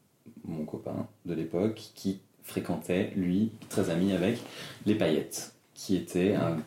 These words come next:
une grande troupe de, de travelotes, euh, fabuleuses. Et c'est comme ça, en allant à leur spectacle, je me suis dit,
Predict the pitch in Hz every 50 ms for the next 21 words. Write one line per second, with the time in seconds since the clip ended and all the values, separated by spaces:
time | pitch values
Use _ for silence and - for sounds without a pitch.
0 | - - - - - - - - - - - - - 101 104 107 107 - - 107
1 | 95 98 90 87 87 85 85 85 80 78 90 92 90 - - 92 85 80 82 85
2 | 90 90 - - - - 85 82 82 80 80 - 98 92 87 80 87 76 85 90
3 | 117 120 113 113 113 - - - - - - - - - - - - - - 85
4 | 82 80 - - 92 98 104 92 85 80 80 82 85 85 87 87 87 87 82 -
5 | - - - - - 98 110 110 - - 92 80 - - - -